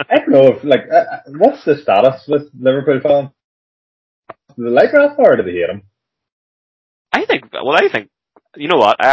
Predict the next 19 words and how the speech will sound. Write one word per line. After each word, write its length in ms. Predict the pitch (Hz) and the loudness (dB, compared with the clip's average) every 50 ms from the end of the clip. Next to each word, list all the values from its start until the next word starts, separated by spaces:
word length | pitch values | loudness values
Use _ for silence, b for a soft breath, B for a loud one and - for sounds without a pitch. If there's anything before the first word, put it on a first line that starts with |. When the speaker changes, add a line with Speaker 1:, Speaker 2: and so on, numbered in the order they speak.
| 131 | 2
Speaker 2:
actually 260 | 110 101 - - 98 90 | 2 -2 -6 -8 -10 -10
think 100 | - _ _ | -10 _ _
they 80 | - 92 | -14 -6
probably 240 | - 101 95 95 90 | -6 -4 -4 -4 -6
love 180 | 92 90 92 | -6 -8 -8
him 140 | 98 87 87 | -10 -16 -12
more 240 | 87 85 85 101 127 | -10 -8 -6 -6 -6
now 180 | 156 175 165 120 | -8 -10 -10 -12
because 280 | - - - 90 87 - - | -14 -12 -12 -12 -12 -12 -16
the 60 | - | -10
fact 300 | - 101 95 95 - - | -6 -4 -4 -4 -4 -6
he's 160 | 90 87 - | -14 -14 -14
nearly 260 | 95 90 87 85 87 | -14 -14 -10 -10 -8
got 180 | 87 85 87 90 | -8 -8 -6 -6
Everton 340 | 82 82 90 90 - 87 85 | -6 -8 -8 -10 -14 -12 -12
relegated. 440 | 82 80 87 113 127 151 175 196 - - _ _ _ _ _ _ _ _ _ _ _ - | -8 -8 -8 -8 -8 -8 -12 -12 -14 -18 _ _ _ _ _ _ _ _ _ _ _ -6
He 120 | - 110 101 | -6 -4 -2
must 260 | 104 120 175 - - | 0 -2 -2 -4 -4
be 320 | - 92 87 87 82 - | -8 -6 -6 -8 -10 -14